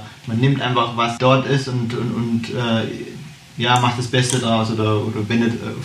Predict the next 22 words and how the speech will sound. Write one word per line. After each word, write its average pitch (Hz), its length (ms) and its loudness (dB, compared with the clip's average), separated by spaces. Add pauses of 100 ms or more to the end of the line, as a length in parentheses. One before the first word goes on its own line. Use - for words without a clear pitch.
(180)
verwendet 120 420 0
es 117 100 -4
so, 120 220 -2
so, 113 560 0
so, 123 280 -2
wie 123 100 2
es 113 80 0
halt 113 200 -2
eben 113 180 2
dort 117 240 0
ist. - 120 -6
Und 110 160 0
wenn 117 240 -2
eben 117 240 -2
nichts 156 300 0
mehr 143 140 0
da 139 320 2
ist, 170 300 -6 (760)
dann 120 360 -4
zieht 143 220 -2
man 127 160 0
weiter. 123 640 2